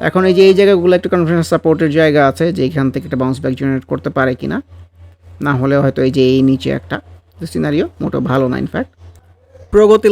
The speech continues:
লাইফ ক্যান্ডেল ওয়াইজ তো ভালো, ইন্ডিভিজুয়াল ক্যান্ডেল হিসেবে বললে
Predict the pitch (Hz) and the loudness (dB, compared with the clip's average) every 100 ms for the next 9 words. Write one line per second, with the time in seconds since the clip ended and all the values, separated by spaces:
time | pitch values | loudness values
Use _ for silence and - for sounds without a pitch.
0 | 196 196 196 - - 160 175 185 175 185 | 4 4 2 0 -4 0 2 2 2 0
1 | 156 170 151 - - - 165 165 151 143 | 0 2 2 -2 -10 -6 -2 -2 -2 -2
2 | 156 147 147 147 147 139 156 147 139 139 | -4 -2 -2 0 -2 -2 -2 -2 -2 -4
3 | 139 | -4